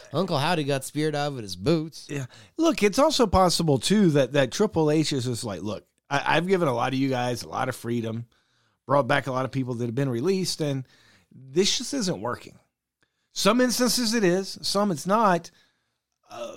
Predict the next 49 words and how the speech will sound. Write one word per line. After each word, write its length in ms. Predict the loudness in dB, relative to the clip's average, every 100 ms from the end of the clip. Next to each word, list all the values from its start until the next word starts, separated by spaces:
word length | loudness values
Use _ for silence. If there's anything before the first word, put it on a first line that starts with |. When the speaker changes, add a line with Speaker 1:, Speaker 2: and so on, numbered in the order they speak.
| -16
Speaker 2:
Bray, 560 | -8 2 4 6 4 0 -4
my 340 | -8 -2 0
vote, 240 | 4 4
we, 180 | 6 4
we 200 | 4 4
gotta 180 | 4 6
rein 220 | 4 2
this 180 | 0 -4
in. 200 | -8 -8
Th-, 120 | -8 -4
this 240 | -4 0
little 180 | 0 0
goofy 420 | 2 0 0 -2
has 160 | -4 -4
gone 240 | 0 2
on 220 | 2 0
too 120 | -2
long. 440 | 0 2 2 2 -4 -12 -20 -20 _ _
We, 160 | -4
we, 160 | -2 -2
we 200 | 2 2
need 180 | 2 0
to 80 | -4
tighten 280 | -4 -4
some 160 | -8 -8
things 280 | -6 -6 -6
up 160 | -10
here. 180 | -12 -14 -8
And, 280 | -6 -6 -4
and, 140 | -6 -6
and, 180 | -4
oh, 80 | -4
by 180 | -2 -4
the 80 | -4
way, 340 | -4 -4 -4 -8 _ _ _ _
I 60 | -4
need 160 | -4 -2
you 100 | -4
to 60 |
get 180 | -4 -4
your 100 | -6
ass 200 | -6 -8
kicked 200 | -10 -10
by 120 | -8
Bobby 260 | -6 -6 -6
Lashley 460 | -8 -8 -8 -10
at, 180 | -10 -12
at 200 | -10 -10 -14 _ -8
WrestleMania. 640 | -6 -4 -2 -2 -2 -10